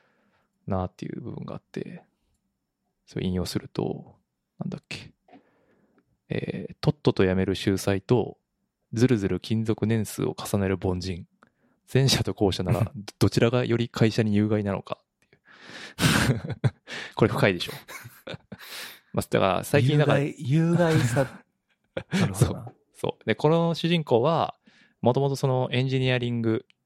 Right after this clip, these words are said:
Speaker 1: 女性の、女性が主人公で、で、理系なんよ。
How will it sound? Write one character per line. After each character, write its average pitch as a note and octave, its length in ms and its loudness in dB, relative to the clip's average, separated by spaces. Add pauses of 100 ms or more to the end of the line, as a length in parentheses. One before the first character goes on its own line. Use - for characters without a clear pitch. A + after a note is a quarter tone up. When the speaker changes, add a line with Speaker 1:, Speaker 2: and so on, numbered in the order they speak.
(320)
Speaker 1:
女 G#2+ 100 2
性 C#3 160 4
の、 C3+ 60 -4 (320)
女 A#2 100 2
性 D3+ 160 4
が D3 80 0
主 - 120 -8
人 C#3 160 0
公 E2 180 0
で、 - 360 0 (680)
で、 C3 140 4
理 G#2 120 6
系 A#2+ 120 4
な G2+ 60 0
ん - 80 -8
よ。 - 140 -16